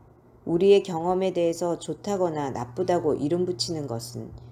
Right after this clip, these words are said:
우리의 선택입니다. 그 선택은 전적으로 우리 마음에 달려 있습니다.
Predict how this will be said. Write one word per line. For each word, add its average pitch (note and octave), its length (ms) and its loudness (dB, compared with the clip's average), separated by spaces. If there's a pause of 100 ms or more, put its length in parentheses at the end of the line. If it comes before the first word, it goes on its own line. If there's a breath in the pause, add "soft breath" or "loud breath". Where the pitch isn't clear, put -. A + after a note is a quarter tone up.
(120)
우리의 C#3 420 0
선택입니다. D3+ 960 -6 (880)
그 F3+ 160 4
선택은 G#3+ 520 2
전적으로 E3 840 0 (120)
우리 C#3+ 220 -2
마음에 C#3+ 480 -2
달려 C3+ 320 -4
있습니다. D#3+ 760 -6